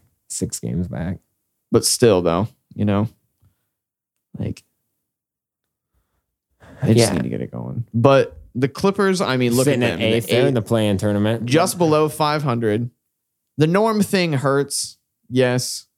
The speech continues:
Speaker 2: And that kinda puts a damper on this signing too, because I didn't really know that until today, that, that Norm broke his foot, and I think it just happened.
Speaker 1: Right.
Speaker 2: So that's big. But, I mean, they also, they got off of key guys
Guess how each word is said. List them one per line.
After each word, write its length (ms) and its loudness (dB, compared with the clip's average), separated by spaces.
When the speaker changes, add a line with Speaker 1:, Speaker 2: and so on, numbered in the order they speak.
Speaker 2:
And 100 2
that 160 0
kinda 220 0
puts 180 0
a 60 -2
damper 420 0
on 280 0
this 200 -2
signing 440 -2
too, 240 2
because 280 -2
I 80 0
didn't 260 -2
really 260 0
know 240 -2
that 240 -2
until 280 -2
today, 300 0
that, 380 -8
that 220 -4
Norm 240 -2
broke 200 -2
his 140 -6
foot, 160 -4
and 100 -4
I 60 -2
think 200 -4
it 140 -6
just 360 -2
happened. 460 -4
Speaker 1:
Right. 340 0
Speaker 2:
So 340 2
that's 580 -2
big. 340 2
But, 240 2
I 120 0
mean, 200 0
they 140 4
also, 420 2
they 220 0
got 180 2
off 200 0
of 180 -6
key 240 0
guys 560 -2